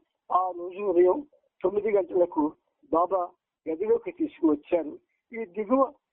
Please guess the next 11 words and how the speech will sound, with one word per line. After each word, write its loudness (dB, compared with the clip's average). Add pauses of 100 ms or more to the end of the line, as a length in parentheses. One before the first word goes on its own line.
(140)
ప్రార్థనల్ని 0 (280)
చదువుతున్న 0
సమయంలో 2 (560)
ఏరిచ్, 0 (280)
బైబిల్, 0 (320)
కెండు, 2 (220)
గుస్తాజీ 0
మాత్రమే 0 (360)
బాబాతో -2
పాటు -4 (300)
ఉన్నారు. 0